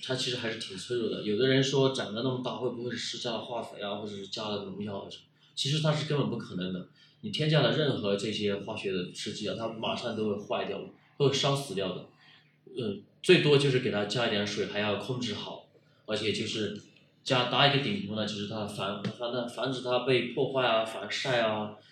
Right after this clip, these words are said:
把它，呃，给它，给它一个很好的适宜的环境。更多其他的东西是加不了的。所以有的人，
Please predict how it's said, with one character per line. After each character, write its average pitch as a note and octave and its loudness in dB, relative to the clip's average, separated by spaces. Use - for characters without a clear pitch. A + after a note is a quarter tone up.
把 G#2+ -2
它， G#2 2
呃， G#2 -2
给 G#2+ -6
它， G#2+ -2
给 A2+ -4
它 A#2 4
一 A#2 2
个 B2+ 4
很 F#2+ -4
好 G2 -2
的 G2 0
适 A#2 0
宜 G#2+ -2
的 F#2+ -2
环 G2 -8
境。 G2 -8
更 E3+ 8
多 B2 8
其 B2 0
他 B2 2
的 A#2 2
东 A2+ 0
西 G#2+ 0
是 G2+ -2
加 G#2+ -2
不 G#2+ -2
了 F#2 -2
的。 - -8
所 A2 0
以 G2 4
有 F#2+ 2
的 G2+ 2
人， G#2 -2